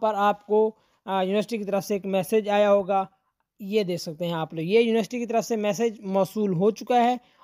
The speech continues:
और यहाँ पर आप पढ़ भी सकते हैं कि एडमिशन कन्फर्मेशन हो चुका है, congratulation, your admission is confirmed, you can, उसके साथ, आ, उन्होंने दिया हुआ है यूज़र आईडी और साथ में दिया हुआ है पासवर्ड।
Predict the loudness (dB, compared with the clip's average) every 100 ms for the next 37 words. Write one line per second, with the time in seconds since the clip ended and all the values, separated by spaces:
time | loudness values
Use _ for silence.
0 | -4 0 2 2 0 2 0 0 -2 -2
1 | -2 -2 0 -2 0 0 -2 -4 -2 0
2 | 0 0 0 0 0 0 -2 -2 -4 -2
3 | -2 -4 -4 -2 0 -2 -2 0 2 2
4 | -2 _ _ _ -4 2 0 0 -2 2
5 | 2 0 0 -2 -6 -6 0 2 2 0
6 | -2 0 -2 -2 -4 -4 -4 -4 0 2
7 | 4 0 -6 _ _ 0 0 0 -6 0
8 | 2 4 4 2 0 0 -4 -2 -4 0
9 | 2 4 4 0 -4 0 0 0 -2 -4
10 | -6 _ _ _ -8 -4 2 2 2 0
11 | 2 4 2 -2 2 2 2 -4 -4